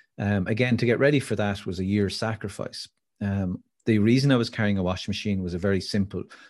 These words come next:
but very powerful mental health message. And the message was, you know, don't carry a heavy load around that could cost you your life. Like, in Ireland this week, regardless of covid nineteen,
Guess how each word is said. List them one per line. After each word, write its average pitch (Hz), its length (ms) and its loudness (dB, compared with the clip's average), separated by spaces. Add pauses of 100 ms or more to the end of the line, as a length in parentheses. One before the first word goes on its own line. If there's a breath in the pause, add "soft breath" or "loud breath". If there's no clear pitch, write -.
(120)
but 85 100 -8
very 95 180 0
powerful 98 580 0
mental 92 320 -2
health 101 280 -2
message. - 340 -10
And 98 100 -6
the 95 60 -2
message 104 360 -2
was, 95 260 -2 (720 loud breath)
you 117 100 2
know, 95 140 -2 (220)
don't 123 320 4
carry 107 360 0
a 87 80 0
heavy 101 260 0
load 95 240 0
around 90 300 -2
that 82 100 -8
could - 160 -12
cost - 360 -4
you 87 60 -8
your 90 120 0
life. 87 360 -4 (380 loud breath)
Like, 104 160 -2
in 120 220 4
Ireland 113 340 2
this 101 240 0
week, 92 260 -4
regardless 110 520 0
of 104 100 -6
covid 101 360 -4
nineteen, 104 540 -6